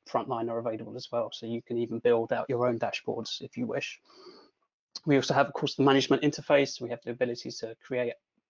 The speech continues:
d-, users with different permissions who can log in. We can share out public links. Um, we can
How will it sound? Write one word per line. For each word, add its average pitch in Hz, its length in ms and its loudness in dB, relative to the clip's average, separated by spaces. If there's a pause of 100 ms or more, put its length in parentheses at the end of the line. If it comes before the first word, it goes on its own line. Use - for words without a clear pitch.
(220)
d-, 131 100 0
users 127 380 2
with 123 140 -2
different 123 260 -4
permissions 127 640 4
who 117 120 -4
can 120 200 -4
log 120 180 0
in. 127 260 4 (440)
We 143 80 -2
can 131 120 0
share 123 280 4
out 120 180 4
public 127 340 0
links. 131 560 4
Um, 113 280 -2
we 113 80 -2
can 113 200 -6